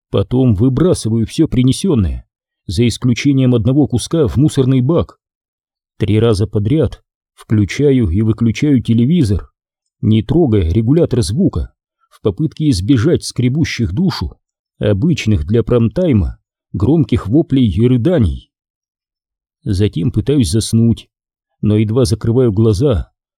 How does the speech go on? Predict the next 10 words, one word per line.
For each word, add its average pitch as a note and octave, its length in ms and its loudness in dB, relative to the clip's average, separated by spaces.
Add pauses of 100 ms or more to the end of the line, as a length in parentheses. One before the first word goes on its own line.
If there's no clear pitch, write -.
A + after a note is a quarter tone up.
как G#2 200 -4
ко A#2 120 0
мне C3+ 220 2
вновь B2 340 0
возвращается A2+ 800 -2
Делия B2+ 600 2
и A2+ 140 0
Пола. A#2+ 520 0 (1000)
Кроме A2 360 0
того, A2 480 0